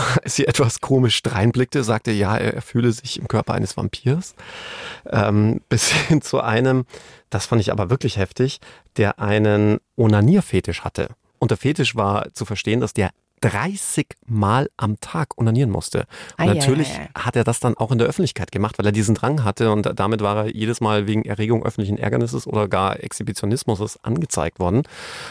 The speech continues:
Speaker 1: Und bei ihm war das wirklich krankhaft. Und ich habe mir immer gedacht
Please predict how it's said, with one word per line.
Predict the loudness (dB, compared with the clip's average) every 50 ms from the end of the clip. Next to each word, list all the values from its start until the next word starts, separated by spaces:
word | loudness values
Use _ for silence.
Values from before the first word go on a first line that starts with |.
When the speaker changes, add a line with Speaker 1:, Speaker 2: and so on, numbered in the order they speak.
| -14 -6
Speaker 1:
Und | -2 0 0 0 0 -2 -4 -4
bei | -2 -2
ihm | 0 2 2 2
war | 2 2
das | 2 0 -2
wirklich | -2 -2 -2 -4
krankhaft. | -2 -2 -2 -2 -2 -4 -6 -6 -12 -18 -18 -18 -18 -18 -20 -12 -2
Und | 0 0 2 2
ich | 2
habe | 2 4
mir | 4
immer | 4 4
gedacht | 2 2 0 -2